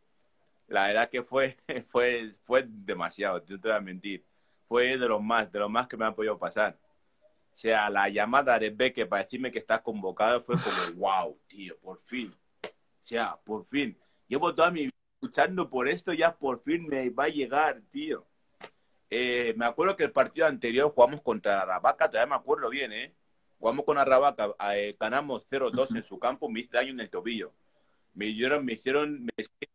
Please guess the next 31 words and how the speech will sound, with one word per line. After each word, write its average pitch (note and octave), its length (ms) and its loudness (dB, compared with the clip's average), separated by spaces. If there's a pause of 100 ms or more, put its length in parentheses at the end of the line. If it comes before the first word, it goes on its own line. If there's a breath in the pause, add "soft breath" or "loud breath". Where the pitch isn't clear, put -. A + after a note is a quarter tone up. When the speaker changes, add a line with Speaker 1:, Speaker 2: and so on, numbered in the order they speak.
Speaker 1:
once D3 260 -4
ideales B2 440 0
de, G2+ 380 -4
de G#2 80 -2
esa A#2 180 -4
semana, B2+ 480 -4 (560)
pero G#2+ 140 -8
me B2+ 80 0
hice - 120 -8
daño C3+ 200 0
en D3+ 60 -4
el C3 140 -4
tobillo. G2+ 480 -8 (400)
Vale. F2+ 380 -8 (760)
Ya C3 180 4
me F3+ 100 -2
olía, D3 340 4
ya C3 120 6
me D#3+ 100 -6
olía C#3 340 0
cosas. G#2 400 -6
Parecía G2+ 400 -2
que, A2 340 -2 (260)
bueno, G#2 400 -4
me G#2+ 200 -2
publicaron A2+ 560 0
ahí G#2+ 140 -2
que A2 100 -10
había G2+ 260 -2
jugado. G#2+ 420 -2 (600)
Pues, - 360 -18